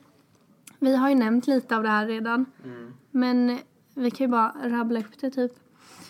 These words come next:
Speaker 1: Eh, som vi sa, klä ut dig till max.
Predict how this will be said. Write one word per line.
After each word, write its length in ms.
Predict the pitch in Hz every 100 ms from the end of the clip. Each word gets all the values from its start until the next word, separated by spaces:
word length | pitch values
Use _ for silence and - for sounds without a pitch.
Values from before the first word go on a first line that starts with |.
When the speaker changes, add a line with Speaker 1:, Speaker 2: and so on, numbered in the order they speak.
| - _ _ _
Speaker 1:
Eh, 440 | 269 262 262 262 262
som 220 | 285 277
vi 80 | 277
sa, 400 | 277 254 294 302
klä 260 | - 269 254
ut 140 | 240
dig 140 | 247 240
till 280 | 247 233 233
max. 640 | 220 285 - - -